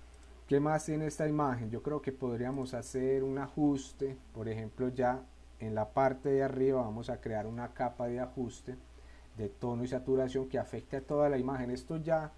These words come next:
es por probar, ¿sí? Si queremos, hasta ahí ya tenemos la imagen terminada,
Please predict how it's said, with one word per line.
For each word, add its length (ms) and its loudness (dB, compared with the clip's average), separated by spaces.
es 160 0
por 280 0
probar, 440 -2
¿sí? 260 -2
Si 120 -10
queremos, 520 -2
hasta 240 -2
ahí 120 2
ya 140 0
tenemos 320 0
la 80 4
imagen 260 -4
terminada, 560 -4